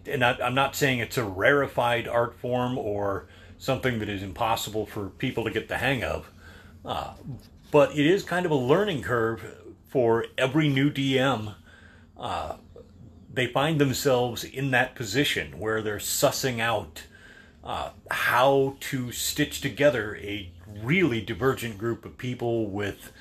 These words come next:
widely varied interests. It, it's not, it's nowhere near as easy as some folks make it look.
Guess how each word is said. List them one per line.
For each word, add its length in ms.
widely 600
varied 420
interests. 500
It, 240
it's 640
not, 460
it's 300
nowhere 580
near 420
as 280
easy 460
as 120
some 240
folks 340
make 200
it 100
look. 480